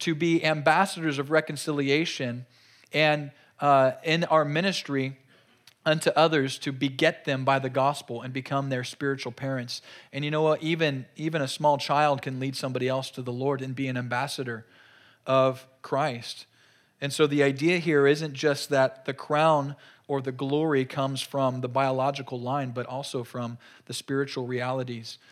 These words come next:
of the gospel and begetting others through the preaching of the gospel and the example of the gospel in our lives.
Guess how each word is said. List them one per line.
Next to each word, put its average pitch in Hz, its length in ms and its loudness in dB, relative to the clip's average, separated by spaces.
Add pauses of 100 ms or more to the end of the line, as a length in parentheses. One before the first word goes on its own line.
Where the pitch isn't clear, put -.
(180)
of 123 140 -12
the 123 80 -8
gospel 123 600 -4 (300)
and 123 300 -6 (120)
begetting 135 480 0
others 135 440 -4 (280)
through 143 180 -2
the 139 40 -2
preaching 156 460 -6
of 120 100 -6
the 123 80 -8
gospel 117 580 -10
and 123 140 -10
the 120 80 -8
example 123 480 -8
of 117 80 -10
the 123 80 -12
gospel 120 460 -10
in 117 100 -10
our 113 100 -8
lives. 117 520 -10